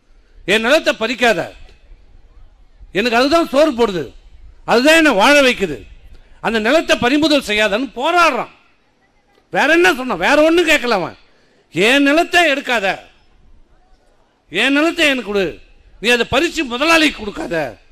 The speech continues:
பெரிய பெரிய அதானி, பெரிய பெரிய கம்பெனிகளுக்கு கொடுக்காத, நான் எங்க போவேன்? நீ கொடுக்குற அந்த ஐம்பதாயிரம், இருபதாயிரம், பத்து நாள், இருபது நாள் செலவு பண்ணிட்டு அப்புறம் நான் எங்க போறது?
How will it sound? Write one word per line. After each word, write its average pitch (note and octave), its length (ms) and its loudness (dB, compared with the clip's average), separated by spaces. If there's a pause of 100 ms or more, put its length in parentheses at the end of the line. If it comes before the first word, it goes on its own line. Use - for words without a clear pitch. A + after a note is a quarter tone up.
(640)
பெரிய B3+ 180 0
பெரிய B3+ 240 0
அதானி, C4+ 540 0 (320)
பெரிய C4+ 180 -2
பெரிய A#3 220 -2
கம்பெனிகளுக்கு C#4 640 -2
கொடுக்காத, E3+ 600 -4
நான் A3+ 240 0
எங்க D#4 180 -4
போவேன்? G3 380 -4 (560)
நீ B3 120 -2
கொடுக்குற D4+ 360 -4
அந்த C4 180 -2
ஐம்பதாயிரம், C4 400 0
இருபதாயிரம், C4 420 0 (260)
பத்து G#3+ 240 -4
நாள், C#4+ 200 2
இருபது A#3+ 240 -2
நாள் C4+ 140 2
செலவு A#3+ 260 0
பண்ணிட்டு A3+ 200 0
அப்புறம் A3 200 -2
நான் A3 120 0
எங்க B3+ 120 -6
போறது? F#3+ 340 -4